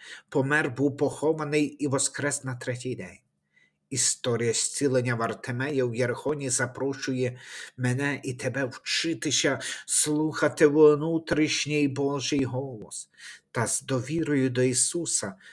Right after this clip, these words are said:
братись за надзвичайні справи, навіть тоді, коли розсудливі люди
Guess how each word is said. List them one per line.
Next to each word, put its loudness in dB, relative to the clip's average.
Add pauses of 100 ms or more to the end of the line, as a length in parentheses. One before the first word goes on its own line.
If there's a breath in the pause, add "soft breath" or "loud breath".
(220 loud breath)
братись -2 (520)
за 0 (140)
надзвичайні -2
справи, -6 (460 loud breath)
навіть 2
тоді, -4
коли 2
розсудливі 4
люди 0